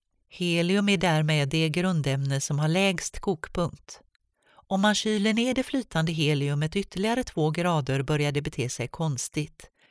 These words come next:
Det rinner då upp längs väggarna i det kärl det förvaras i. Neon, N E,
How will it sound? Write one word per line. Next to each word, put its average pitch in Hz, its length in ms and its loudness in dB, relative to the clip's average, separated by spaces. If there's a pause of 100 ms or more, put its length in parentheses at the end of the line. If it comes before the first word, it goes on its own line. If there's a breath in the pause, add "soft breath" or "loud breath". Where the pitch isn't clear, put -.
(120)
Det 160 180 4
rinner 202 380 2
då 175 300 2
upp - 300 -2
längs 151 400 0
väggarna 185 640 -2
i 156 80 2
det 139 180 0
kärl 127 380 -2
det 120 100 -2
förvaras 208 600 0
i. - 140 -4 (1900)
Neon, 196 680 0 (300)
N 170 280 0
E, 175 200 0